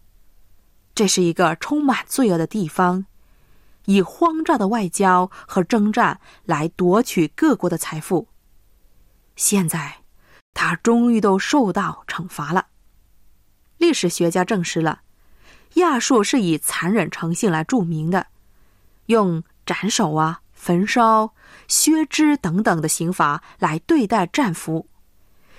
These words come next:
以此来炫耀自己的力量是何等大的，让敌人丧胆。第二到第三节，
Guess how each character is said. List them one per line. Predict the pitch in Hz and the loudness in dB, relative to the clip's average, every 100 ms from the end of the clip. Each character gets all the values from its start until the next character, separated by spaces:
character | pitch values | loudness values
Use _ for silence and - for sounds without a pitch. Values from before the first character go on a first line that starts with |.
| - | -6
以 | - 330 | 0 2
此 | - | 2
来 | 220 214 | 2 2
炫 | - 349 285 | 2 2 2
耀 | 269 202 | 0 -2
自 | - 233 | -2 -2
己 | 160 | 0
的 | 160 | 0
力 | 196 196 | 0 0
量 | 190 160 | 0 -2
是 | - | -4
何 | 175 - 170 277 | -6 -4 0 0
等 | 165 | -2
大 | 151 214 170 | -4 -4 -2
的， | 151 _ _ _ _ - | -6 _ _ _ _ -8
让 | 202 180 - | -6 -6 -4
敌 | 175 | 0
人 | 185 170 151 | 0 2 -2
丧 | - 254 180 | -2 -4 -4
胆。 | 170 - - _ _ _ _ _ _ _ _ _ - | -8 -8 -16 _ _ _ _ _ _ _ _ _ -2
第 | 339 | 2
二 | 359 254 208 | 4 2 2
到 | 233 202 | 0 2
第 | 285 | 0
三 | 220 - 339 339 | 0 0 0 0
节， | 175 151 151 | -2 -2 -4